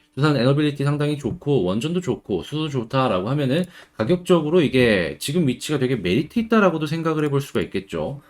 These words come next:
수급을 한번 놓고 본다면 최근에 매도세가 조금 셌는데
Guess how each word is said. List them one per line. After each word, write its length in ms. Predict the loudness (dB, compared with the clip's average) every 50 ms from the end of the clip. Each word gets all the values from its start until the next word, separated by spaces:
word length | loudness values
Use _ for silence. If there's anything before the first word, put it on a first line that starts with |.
| _ _ _ _
수급을 400 | -4 -2 2 2 2 4 4 2
한번 320 | 0 0 -2 -2 -2 0
놓고 220 | -2 -2 -4 -6 -6
본다면 640 | -2 -2 2 2 2 2 2 0 -2 -2 -4 -6 -6
최근에 300 | -8 -6 -4 -2 -2 0
매도세가 400 | 0 -2 -2 -4 -4 -6 -6 -6
조금 220 | -6 -8 -8 -4
셌는데 720 | -4 0 0 2 2 0 0 -2 -2 -2 -2 -4 -8